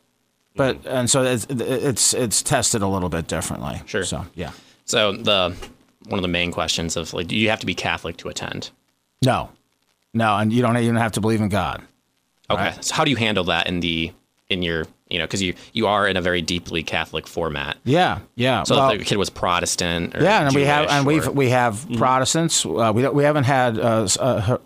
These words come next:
Speaker 1: uh, someone from the Hebraic faith, but, uh, uh, Muslim. Who c-, I mean, we, we take all comers,
Speaker 2: Mm-hmm, sure.
Speaker 1: and, and, and the reason for that is that there are different avenues towards the truth.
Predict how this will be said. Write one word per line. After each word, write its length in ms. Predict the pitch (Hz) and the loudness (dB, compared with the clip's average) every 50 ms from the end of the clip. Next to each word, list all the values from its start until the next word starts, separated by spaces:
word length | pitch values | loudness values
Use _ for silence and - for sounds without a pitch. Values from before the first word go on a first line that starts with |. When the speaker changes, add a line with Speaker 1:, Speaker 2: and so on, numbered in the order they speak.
| - 85 | -10 -8
Speaker 1:
uh, 260 | 85 90 85 - 95 | -6 -6 -6 -6 -6
someone 380 | 98 - - 127 117 107 104 98 | -4 0 0 2 2 2 2 2
from 200 | - 110 101 98 | 0 0 0 2
the 100 | 90 92 | 0 2
Hebraic 400 | 85 113 98 101 95 95 92 - | 0 0 0 0 0 0 -2 -2
faith, 320 | - 101 98 101 107 - - | -4 -2 -2 -2 -2 -4 -4
but, 180 | - 101 92 - - _ _ _ _ _ - _ _ | -2 -2 -2 -2 -6 _ _ _ _ _ -20 _ _
uh, 300 | - 107 107 107 101 98 - - _ _ _ | 0 2 2 4 2 0 -2 -6 _ _ _
uh, 200 | - - 92 - 85 - - _ | -8 -6 -4 -4 -4 -8 -12 _
Muslim. 480 | 110 113 101 107 117 107 135 160 165 135 | -2 0 2 2 2 2 2 2 2 2
Who 200 | 82 135 151 151 | 2 0 0 -2
c-, 120 | - - | -2 -2
I 80 | 123 123 | -2 0
mean, 240 | 110 98 82 71 95 | 0 0 -2 -2 0
we, 100 | 90 98 | 0 0
we 140 | 117 135 143 | 2 2 2
take 240 | - 180 151 - | 2 0 2 2
all 120 | 143 131 117 | 2 2 2
comers, 460 | - 127 120 107 - - - - - - - | 2 0 0 0 -2 -2 -4 -6 -8 -6 -8
Speaker 2:
Mm-hmm, 220 | 98 90 90 87 | -8 -8 -6 -6
sure. 140 | - - 135 | -2 0 0
Speaker 1:
and, 80 | 139 - | 0 2
and, 140 | 143 143 98 | 0 0 2
and 140 | 135 147 | 2 2
the 40 | 135 135 | 4 4
reason 280 | 156 202 226 262 220 | 2 2 2 2 2
for 120 | - - 127 | 2 2 2
that 240 | 120 120 117 113 | 2 4 4 4
is 140 | 113 113 104 | 4 2 2
that 180 | - 123 113 98 | 2 2 2 2
there 160 | - 131 131 | 2 2 4
are 140 | 127 123 120 | 4 2 2
different 400 | 107 139 160 156 - 190 180 - | 2 2 0 2 2 0 2 2
avenues 560 | 113 123 120 120 110 110 107 107 104 98 - | 2 2 2 4 2 2 2 2 2 0 0
towards 400 | - - 101 98 92 90 - - | 0 0 2 2 2 0 0 -2
the 100 | - 87 | -4 -2
truth. 480 | - - - 82 53 - - - - | -4 -2 -2 -2 -4 -6 -8 -14 -20